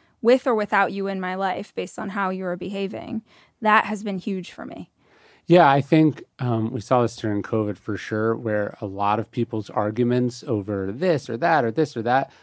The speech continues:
Speaker 2: boiled down to, "But I wish this wasn't true," right? And I, I see that even in relationships with my spouse. Like, you're, you're mad at this person,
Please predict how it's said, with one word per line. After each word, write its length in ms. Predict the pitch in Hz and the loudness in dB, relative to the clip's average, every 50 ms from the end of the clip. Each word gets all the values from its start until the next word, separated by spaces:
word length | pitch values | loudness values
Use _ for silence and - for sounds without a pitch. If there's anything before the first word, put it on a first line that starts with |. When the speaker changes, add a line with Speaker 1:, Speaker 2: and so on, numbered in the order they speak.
| _ _ | _ _
Speaker 2:
boiled 300 | - 120 117 113 110 107 | 2 4 4 4 4 2
down 260 | 101 107 104 104 101 98 | 0 0 0 0 -2 -4
to, 300 | - - 107 98 95 _ _ _ _ _ - | -4 -4 -4 -6 -6 _ _ _ _ _ 0
"But 140 | 123 117 117 | 0 0 0
I 140 | 107 104 | -2 -4
wish 400 | 95 90 90 107 131 131 - - | -4 -4 0 2 2 2 2 -2
this 260 | - - 113 - - 101 | -4 -4 -4 -4 -4 -4
wasn't 400 | 98 107 110 92 104 98 - - | -2 -2 0 0 -2 -8 -8 -10
true," 420 | - - - 95 87 - - 139 - _ _ _ _ _ _ _ - - - _ | -16 -10 -10 -10 -10 -10 -12 -18 -20 _ _ _ _ _ _ _ -20 -20 -12 _
right? 360 | - 117 110 113 123 139 139 _ _ _ | 2 2 4 4 4 2 0 _ _ _
And 160 | - 131 131 147 | 0 4 4 6
I, 160 | 156 156 - | 6 4 6
I 120 | - 165 170 | 6 4 4
see 160 | - - 214 | 4 4 4
that 180 | 196 185 180 170 | 6 6 8 8
even 280 | 180 175 156 175 165 | 6 6 6 6 6
in 180 | 165 156 151 143 | 6 4 4 2
relationships 440 | 127 120 127 120 - - 120 101 110 | 2 2 0 0 0 -2 -8 -8 -6
with 100 | 98 104 | -8 -6
my 80 | 101 | -6
spouse. 340 | 98 - - 165 156 139 - 120 117 - | -4 2 2 2 2 2 -2 -10 -8 -2
Like, 240 | 139 123 117 120 - - - - _ - | 0 0 0 -2 -6 -20 -20 -20 _ -2
you're, 380 | - 131 143 139 135 127 - _ _ _ _ _ _ _ _ - | 4 6 6 6 6 4 2 _ _ _ _ _ _ _ _ -10
you're 240 | 135 117 147 160 160 | -2 2 4 6 6
mad 380 | 143 131 127 123 131 147 175 | 6 4 4 4 4 4 2
at 80 | 196 - | 2 2
this 160 | 220 220 - | 0 -2 -2
person, 640 | - - 208 208 196 - 220 214 208 214 214 202 | 0 0 0 0 0 -2 -2 -2 -2 -2 -4 -6